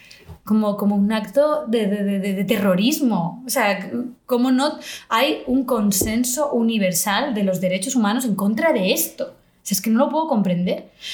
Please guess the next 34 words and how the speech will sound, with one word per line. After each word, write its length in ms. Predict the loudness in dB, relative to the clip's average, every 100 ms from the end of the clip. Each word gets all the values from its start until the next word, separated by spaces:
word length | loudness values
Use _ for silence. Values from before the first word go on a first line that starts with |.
| -10 -12 -14 -20 _ -2
Entonces 240 | 0 2
me 80 | 2
nació, 520 | 0 0 0 0 0 -6 -8 0
y 80 |
me 120 | 2 2
nació 400 | 0 0 -2 -2
súper 240 | -2 -2
fuerte, 560 | -2 -2 0 0 0 0
en 80 | 0
plan 180 | 0
de, 220 | -2 -4 -6 -6
escribí 580 | -4 -2 0 0 0
el 160 | -2 -2
bruto 360 | -2 -2 -2 -2
de 80 | -2
la 120 | 0
letra, 420 | -2 -2 -2 -2
pero 160 | -2 0
cada 140 | 0
vez 100 | -2
que 60 | -2
me 80 | -4
ponía 160 | -4
a 20 | -4
hacer 100 | -4
la 100 | -4
música 320 | -4 -6 -6
<laughs> 40 | -6 -8 -8
me 60 | -6
salía 340 | -2 -2 -2
una 100 | -4
cosa 200 | -4 -4
de 80 | -2
cantautora, 560 | -2 -2 -2 -4 -2